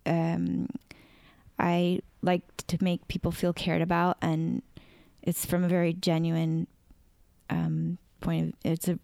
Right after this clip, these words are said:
it's a very genuine feeling. Like, I really love everybody and want everyone to be happy. So, um,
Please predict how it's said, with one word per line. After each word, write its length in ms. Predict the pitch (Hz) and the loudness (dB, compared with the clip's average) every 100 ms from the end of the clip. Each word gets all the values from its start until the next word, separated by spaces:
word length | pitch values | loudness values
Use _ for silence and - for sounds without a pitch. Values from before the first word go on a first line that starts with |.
| - | -8
it's 100 | 165 | -2
a 40 | 190 | 2
very 180 | 202 196 | 2 2
genuine 500 | 180 175 165 165 165 | 2 0 0 -2 -6
feeling. 460 | - - 170 175 226 | -10 -4 -2 2 2
Like, 200 | 180 180 | 0 0
I 40 | 180 | -2
really 300 | 170 170 170 | 0 2 2
love 280 | 165 165 170 - _ - | 2 0 -4 -16 _ -4
everybody 560 | 175 214 233 254 269 | 0 2 2 2 2
and 260 | 196 175 170 | 2 2 0
want 180 | 170 170 | 0 0
everyone 300 | 165 160 165 | 0 0 0
to 40 | 165 | 0
be 140 | 165 | -2
happy. 440 | 160 160 190 240 - - - - - | 0 -2 0 -2 -4 -20 -20 -20 -14
So, 340 | - 180 175 - | -2 0 2 2
um, 360 | 170 165 160 | 2 2 0